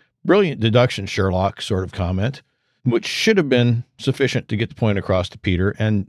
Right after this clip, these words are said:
maybe speed up the encounter had Neil stopped there. But he doesn't stop there. He goes on to snarkily ask Peter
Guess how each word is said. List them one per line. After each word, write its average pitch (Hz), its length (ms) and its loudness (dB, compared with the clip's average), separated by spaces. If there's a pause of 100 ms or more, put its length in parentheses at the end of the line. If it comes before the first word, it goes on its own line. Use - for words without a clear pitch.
maybe 107 300 0
speed 107 300 0
up 110 100 0
the 104 140 -2
encounter 98 560 0 (440)
had 107 240 2
Neil 117 220 4
stopped - 340 0
there. - 320 -12
But 127 200 4
he 127 80 2
doesn't 131 320 4
stop 82 260 -8
there. 101 140 -2
He 110 160 -2
goes 117 200 2
on 110 220 0
to 110 280 0
snarkily 123 720 0
ask 107 280 -2
Peter 113 360 -2